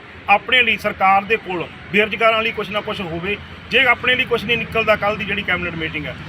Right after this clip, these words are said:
ਤਾਂ ਪੱਚੀ ਦੀ ਜਿਹੜੀ ਆਪਣਾ ਘਿਰਾਓ ਰੱਖਿਆ ਹੋਇਆ ਸੰਗਰੂਰ, ਉਹ ਸਟੈਂਡ ਕਰਦਾ ਹੈ, ਉਵੇਂ ਦੀ ਉਵੇਂ ਆ। ਵੱਡੀ ਗਿਣਤੀ ਦੇ ਵਿੱਚ ਜਿੰਨਾ ਚਿਰ ਤੁਸੀਂ ਨਹੀਂ ਨਿਕਲਦੇ, ਤਾਂ ਆਪਾਂ ਸਰਕਾਰ ਨੂੰ ਮਜਬੂਰ ਨਹੀਂ ਕਰ ਸਕਦੇ।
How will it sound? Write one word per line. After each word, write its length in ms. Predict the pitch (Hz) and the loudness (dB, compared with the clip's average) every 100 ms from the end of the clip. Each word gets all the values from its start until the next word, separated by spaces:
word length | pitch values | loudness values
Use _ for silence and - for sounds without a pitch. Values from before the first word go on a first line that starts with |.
| - | -12
ਤਾਂ 100 | - - | -10 -6
ਪੱਚੀ 300 | 226 - 247 | -6 -4 -6
ਦੀ 80 | 262 | 0
ਜਿਹੜੀ 220 | 254 254 | 2 2
ਆਪਣਾ 280 | 226 220 233 | 2 0 -2
ਘਿਰਾਓ 320 | 226 196 196 | 2 2 2
ਰੱਖਿਆ 280 | 214 202 196 | 0 0 0
ਹੋਇਆ 260 | 185 190 | 0 -2
ਸੰਗਰੂਰ, 420 | 190 180 165 151 151 - - - | -4 -6 -6 -6 -10 -14 -6 0
ਉਹ 120 | 262 | 0
ਸਟੈਂਡ 300 | - 220 214 | 2 2 4
ਕਰਦਾ 320 | 226 226 233 | 2 0 2
ਹੈ, 140 | 233 220 - - | 2 0 -12 -6
ਉਵੇਂ 240 | 214 226 254 | -2 0 0
ਦੀ 120 | 247 | 0
ਉਵੇਂ 280 | 226 208 226 | -2 2 4
ਆ। 80 | 233 | 2
ਵੱਡੀ 340 | 185 180 220 214 | 0 -2 -2 0
ਗਿਣਤੀ 280 | 233 - 240 | -2 -4 -2
ਦੇ 100 | 247 | 0
ਵਿੱਚ 220 | 233 233 | 0 -2
ਜਿੰਨਾ 240 | 202 214 220 | -4 -2 -2
ਚਿਰ 140 | 220 | -2
ਤੁਸੀਂ 240 | 220 214 202 | -6 -8 -4
ਨਹੀਂ 140 | 226 | -2
ਨਿਕਲਦੇ, 400 | 208 - 196 143 - - - | -2 -2 -4 -4 -10 -10 2
ਤਾਂ 80 | 226 | 2
ਆਪਾਂ 160 | 233 | 2
ਸਰਕਾਰ 380 | 220 214 214 214 | -2 0 2 2
ਨੂੰ 120 | 226 | 0
ਮਜਬੂਰ 340 | 214 180 202 190 | -6 -6 -6 -4
ਨਹੀਂ 120 | 185 | -2
ਕਰ 140 | 165 | -2
ਸਕਦੇ। 300 | 147 147 131 | -2 -8 -12